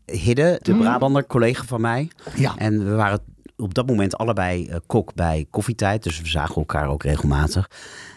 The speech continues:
Speaker 1: Die had op dezelfde dag opname.
Speaker 2: Ja.
Speaker 1: En er was nog niemand geweest bij jullie die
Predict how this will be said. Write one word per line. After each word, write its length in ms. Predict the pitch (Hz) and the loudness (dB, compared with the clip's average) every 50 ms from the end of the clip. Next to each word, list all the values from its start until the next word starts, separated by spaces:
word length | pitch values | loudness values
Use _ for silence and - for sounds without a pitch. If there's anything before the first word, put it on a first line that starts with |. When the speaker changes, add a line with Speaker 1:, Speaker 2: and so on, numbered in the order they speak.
| - _ - | -20 _ -6
Speaker 1:
Die 380 | - 139 160 165 156 151 - - | 0 2 2 4 2 2 0 -2
had 500 | - 101 131 131 131 - - - - - _ | -2 0 0 0 0 0 -2 -6 -6 -4 _
op 120 | - 110 | -4 0
dezelfde 380 | 107 117 104 156 165 170 143 135 | 0 2 4 4 2 2 0 0
dag 380 | 117 127 123 - - - - - - - - _ _ _ _ | 0 0 0 0 -2 -6 -8 -10 -14 -20 -20 _ _ _ _
opname. 420 | - 143 139 120 90 80 76 71 71 | -2 0 2 2 2 2 0 -2 -4
Speaker 2:
Ja. 200 | - 101 113 165 113 - - _ _ _ _ _ _ _ _ _ - - | 0 2 2 2 2 0 -6 _ _ _ _ _ _ _ _ _ -10 -4
Speaker 1:
En 280 | - 127 120 117 123 - - | -2 0 2 2 0 0 0
er 100 | 117 120 | -2 0
was 160 | 139 139 117 | 0 0 0
nog 120 | 127 110 | 0 0
niemand 480 | 104 123 139 180 226 240 208 185 170 - | 2 2 2 4 4 2 2 2 0 -2
geweest 520 | - 139 117 123 131 160 202 202 - - | -2 0 2 4 4 4 2 2 0 -2
bij 120 | - 117 110 | 0 0 0
jullie 500 | 107 110 117 127 151 185 196 - - 113 | 2 2 2 2 2 0 0 -2 -6 -2
die 340 | 117 120 120 123 127 131 | 0 2 4 4 2 2